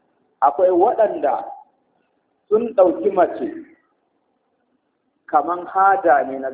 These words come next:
sayarwa. Yadda ake sai da biskit da cingam a shago, haka suka ɗauki mace. Wannan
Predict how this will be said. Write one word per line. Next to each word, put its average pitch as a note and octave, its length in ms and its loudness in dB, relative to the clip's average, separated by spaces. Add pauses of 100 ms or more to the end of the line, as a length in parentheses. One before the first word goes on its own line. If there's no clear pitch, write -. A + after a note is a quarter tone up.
sayarwa. C3+ 480 -2 (1120)
Yadda F#3+ 340 2
ake F3 380 -2
sai F3+ 160 0
da E3 120 2
biskit - 500 -4 (580)
da D3+ 80 2
cingam D#3+ 500 -2
a - 180 0
shago, - 560 2 (720)
haka E3 260 2
suka E3 220 -4
ɗauki B2 280 -4
mace. B2 360 -8 (1500)
Wannan F#3+ 560 0